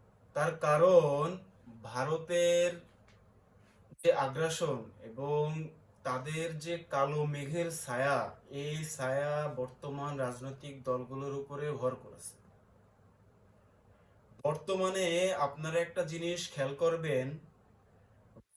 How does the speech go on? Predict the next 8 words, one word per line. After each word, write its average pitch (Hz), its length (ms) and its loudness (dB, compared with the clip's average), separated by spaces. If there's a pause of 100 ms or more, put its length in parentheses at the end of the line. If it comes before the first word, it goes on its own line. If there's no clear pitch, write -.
(100)
ভারত 180 600 6 (300)
মিডিয়াতে 160 1000 4 (420)
ডক্টর 170 500 -2
ইউনূসের 165 560 -6
বিরুদ্ধে 151 720 -6
কিছু 160 360 -10
প্রোপাগান্ডা 147 500 -6
চালাচ্ছে। - 480 -14